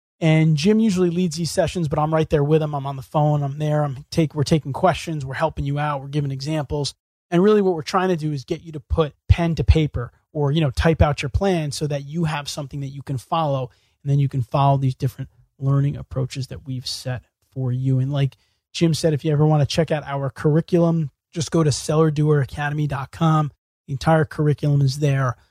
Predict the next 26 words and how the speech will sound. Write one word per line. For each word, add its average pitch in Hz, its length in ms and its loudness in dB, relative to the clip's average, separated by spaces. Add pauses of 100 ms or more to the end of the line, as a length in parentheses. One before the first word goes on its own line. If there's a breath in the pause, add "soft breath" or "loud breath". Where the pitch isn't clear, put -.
(160)
of 147 100 -4
all 143 100 4
the 143 80 -2
different 147 520 -6
sessions 165 480 -2
that 139 200 -4
we've 165 360 2
built 131 380 -2 (380)
to 131 80 -10
help - 380 -2 (300)
engineers 147 680 2 (320)
take - 280 0
these 160 220 -6
blended 147 500 2
learning 139 340 0
approaches, - 560 -8
because 131 280 -4
without 143 320 0
the 151 60 -6
blended 147 360 -2
learning 151 320 0
approach, 127 520 -6 (180)
it 135 120 -8
really 135 240 -2
becomes 127 460 -12 (120)
difficult. 127 500 -12